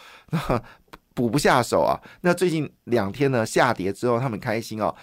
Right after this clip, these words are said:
赶快，赶快存股哦。而且他们都很聪明，他们都把钱分成五等份哦，那么就是分五天来做加码，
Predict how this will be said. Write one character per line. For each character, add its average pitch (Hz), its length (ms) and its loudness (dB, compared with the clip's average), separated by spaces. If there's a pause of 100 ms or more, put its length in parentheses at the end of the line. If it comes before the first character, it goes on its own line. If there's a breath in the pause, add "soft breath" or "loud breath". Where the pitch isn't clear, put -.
(140 loud breath)
赶 - 140 -2
快， 151 220 2 (100)
赶 - 140 -14
快 123 140 0
存 120 280 -8
股 95 180 -2
哦。 62 140 -2 (160 loud breath)
而 - 80 -2
且 165 120 2
他 175 100 2
们 185 140 0
都 160 120 4
很 123 120 0
聪 131 200 0
明， 107 140 -6
他 135 120 -2
们 165 100 0
都 165 80 2
把 98 180 0
钱 104 220 -6
分 131 120 -2
成 117 140 -4
五 117 140 -2
等 - 200 -2
份 104 220 0
哦， - 140 -2 (240 loud breath)
那 135 100 -2
么 117 300 2
就 123 120 0
是 110 320 -2
分 143 360 0
五 98 180 -4
天 123 240 -2
来 101 160 0
做 110 240 0
加 113 260 2
码， 110 220 -2